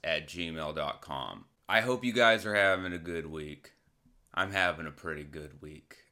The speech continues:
I had a show yesterday, and I drove down with another comedian, a comedian that I very deeply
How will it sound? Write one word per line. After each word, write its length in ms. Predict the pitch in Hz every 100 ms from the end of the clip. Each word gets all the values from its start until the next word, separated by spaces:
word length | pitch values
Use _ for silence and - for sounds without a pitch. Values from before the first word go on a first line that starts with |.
| _
I 560 | 82 85 87 85 82 76 _ _ _ _ _ _
had 200 | - 92
a 60 | 85
show 400 | - - 98 92
yesterday, 880 | 90 80 - 82 76 71 71 - -
and 80 | 85
I 100 | 82
drove 460 | 78 90 95 87 78
down 460 | 85 78 73 73 -
with 180 | 82 92
another 320 | 95 92 87
comedian, 640 | 85 85 76 71 69 69 71 _ _ _ -
a 80 | 95
comedian 480 | 110 110 101 101
that 140 | 87 80
I 140 | 80
very 460 | 78 92 92 92 87
deeply 880 | 76 87 85 - 85 82 80 76